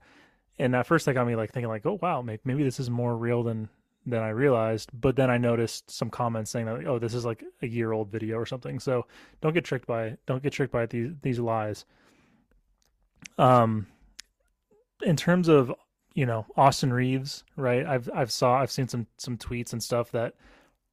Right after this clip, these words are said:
people and teams think that Austin Reaves is worth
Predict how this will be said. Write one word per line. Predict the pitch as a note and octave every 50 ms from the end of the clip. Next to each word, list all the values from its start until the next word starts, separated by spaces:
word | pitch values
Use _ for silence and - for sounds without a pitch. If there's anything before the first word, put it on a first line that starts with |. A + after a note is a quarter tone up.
| _ -
people | - - D3 - C#3+ C3 C3 B2+
and | A#2+ A#2+ A2+
teams | - C#3 C3 B2+ B2+ B2+ A#2+ - - - _ _ _ -
think | - - C#3+ C3 A#2+ -
that | B2+ A#2+ A#2 B2+
Austin | D3 B2+ B2 A#2+ - C3+ A#2+
Reaves | A#2 A#2+ A#2+ A#2 A#2
is | A#2 A2
worth | A#2 A2+ A#2+ A#2 A#2 G#2+ - - -